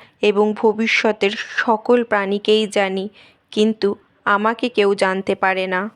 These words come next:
ভগবান কৃষ্ণ বলেন, "যেমনভাবে প্রকাশের জ্যোতি অন্ধকারেও ঝলমল করে, একইভাবে সত্যও ঝলমল করে।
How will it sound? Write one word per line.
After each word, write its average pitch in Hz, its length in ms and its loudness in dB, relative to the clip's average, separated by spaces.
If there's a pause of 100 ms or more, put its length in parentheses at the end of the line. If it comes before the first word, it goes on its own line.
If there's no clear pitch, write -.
(240)
ভগবান 208 460 0
কৃষ্ণ 226 460 0
বলেন, 214 400 0 (280)
"যেমনভাবে 208 840 2 (220)
প্রকাশের 214 680 0
জ্যোতি 214 540 0 (180)
অন্ধকারেও 208 800 2 (300)
ঝলমল 208 520 2
করে, 202 340 0 (280)
একইভাবে 202 760 0 (200)
সত্যও 208 680 0 (280)
ঝলমল 202 520 0
করে। 190 340 -2